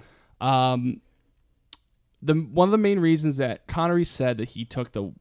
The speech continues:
this, this deal and to, to come back for one Bond movie after his poor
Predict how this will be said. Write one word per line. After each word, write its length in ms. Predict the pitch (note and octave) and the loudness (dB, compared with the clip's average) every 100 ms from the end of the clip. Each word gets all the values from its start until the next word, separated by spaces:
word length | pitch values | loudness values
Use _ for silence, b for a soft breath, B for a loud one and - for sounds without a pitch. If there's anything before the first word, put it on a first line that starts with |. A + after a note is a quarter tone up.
| _ | _
this, 260 | B2 B2 - | -8 -6 -8
this 260 | - B2+ - | -6 -6 -2
deal 440 | B2+ A#2 F2+ A#2 - - - - b b b b b _ | -2 0 -2 -8 -14 -20 -20 -20 b b b b b _
and 180 | A#2+ B2 | -6 -2
to, 100 | C#3 | -2
to 160 | A#2+ B2+ | -2 -2
come 200 | D#3+ D3 | 0 2
back 200 | C3+ B2+ | 0 -2
for 120 | C3+ | -2
one 140 | B2+ | -2
Bond 260 | B2 B2+ A#2+ | 0 0 0
movie 240 | A#2 A#2 B2 | -2 -4 -4
after 300 | A#2+ A#2 B2 | -4 -6 -6
his 360 | B2 A#2+ A#2 - _ _ _ - - | -6 -8 -8 -18 _ _ _ -20 0
poor 640 | - D3 C#3+ C#3 C3+ C3 | 2 4 4 4 2 -2